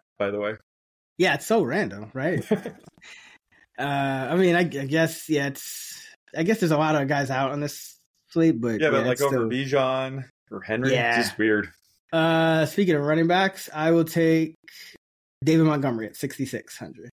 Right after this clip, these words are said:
Speaker 1: Nice. Um, I will go with a wide receiver again, I think. Um, nah, nah, I'm going tight end. Give me Tyler Higbee.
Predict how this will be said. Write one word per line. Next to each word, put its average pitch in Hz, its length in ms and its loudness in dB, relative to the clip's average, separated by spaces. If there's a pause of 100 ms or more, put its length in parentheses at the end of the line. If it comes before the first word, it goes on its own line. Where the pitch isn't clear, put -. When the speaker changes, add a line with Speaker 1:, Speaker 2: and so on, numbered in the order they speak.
(300)
Speaker 1:
Nice. - 320 -16 (240)
Um, 131 340 -2
I 151 200 0
will 196 220 2
go 135 440 2
with 120 580 2 (1080)
a 117 140 -6
wide 113 440 -2
receiver 117 1080 -4
again, 120 380 -2
I 117 80 -4
think. 120 400 -6 (200)
Um, 113 600 0 (280)
nah, 120 220 -2 (140)
nah, 120 160 2
I'm 117 120 -2
going 117 280 0
tight 110 260 0
end. 104 260 -2 (600)
Give 120 80 -6
me 127 140 -4
Tyler 123 320 2
Higbee. 104 400 -4